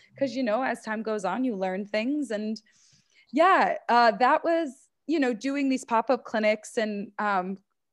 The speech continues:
you know, kind of collaborating with mash and, uh, this wound care clinic, it, it, Yarrow definitely, uh, comes into play with that, you know, and, uh,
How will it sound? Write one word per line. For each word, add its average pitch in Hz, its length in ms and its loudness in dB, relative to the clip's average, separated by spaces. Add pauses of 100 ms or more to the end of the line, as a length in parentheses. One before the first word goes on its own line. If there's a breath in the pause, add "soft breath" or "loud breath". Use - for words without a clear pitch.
(100)
you 247 160 -4
know, 214 140 0
kind 220 180 -4
of 208 100 -8
collaborating 208 540 0
with 202 220 -6
mash 202 500 0
and, 202 200 -6 (420 loud breath)
uh, 190 140 0
this 196 240 -4
wound 220 260 -6
care 208 220 -6
clinic, 208 500 -4
it, 202 380 -2
it, 208 360 -2
Yarrow 190 680 2
definitely, 254 880 2 (120)
uh, 202 240 2
comes 233 400 -4
into 240 280 -2
play 208 380 2
with 202 260 -4
that, 190 320 -4
you 190 140 -6
know, 190 360 -2
and, 196 260 -4 (480 loud breath)
uh, 175 460 -2